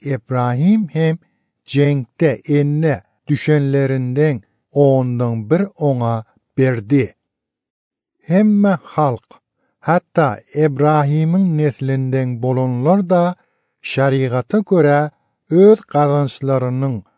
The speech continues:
ondan bir diňe Lawi neslinden bolan kahin dogallara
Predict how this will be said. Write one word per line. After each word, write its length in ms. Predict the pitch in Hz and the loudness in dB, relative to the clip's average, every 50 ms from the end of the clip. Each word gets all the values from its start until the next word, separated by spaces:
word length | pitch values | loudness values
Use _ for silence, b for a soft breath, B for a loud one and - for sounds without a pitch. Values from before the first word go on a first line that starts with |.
| _ _ _ _ | _ _ _ _
ondan 760 | 139 139 139 139 139 135 131 127 127 127 123 120 113 107 107 | 0 2 2 2 2 0 -2 -2 -2 -2 -2 -2 -4 -4 -2
bir 200 | 135 180 196 190 - _ _ 139 | 0 0 0 -2 -4 _ _ 0
diňe 440 | 170 190 190 175 139 123 123 131 139 - _ _ _ _ _ _ - | 2 2 4 2 2 0 -2 -4 -8 -12 _ _ _ _ _ _ 0
Lawi 680 | 147 151 151 147 147 147 143 147 190 208 202 175 156 | 2 4 4 4 4 2 2 2 2 2 2 2 0
neslinden 840 | 151 151 147 131 - - 135 139 135 135 131 131 131 127 120 117 110 | 0 0 0 -2 -2 -4 -4 -4 -4 -2 -2 -2 -2 -2 -2 -4 -4
bolan 440 | 120 123 127 135 151 147 135 117 - _ _ _ _ _ _ | -2 -2 0 0 0 0 0 -2 -6 _ _ _ _ _ _
kahin 640 | - 135 135 143 143 139 131 131 180 220 226 220 196 | -4 -2 0 0 0 0 0 2 2 2 2 2 2
dogallara 720 | 196 190 175 180 175 170 160 151 147 143 139 139 135 135 | 2 2 4 2 2 2 2 0 0 0 0 0 -2 -2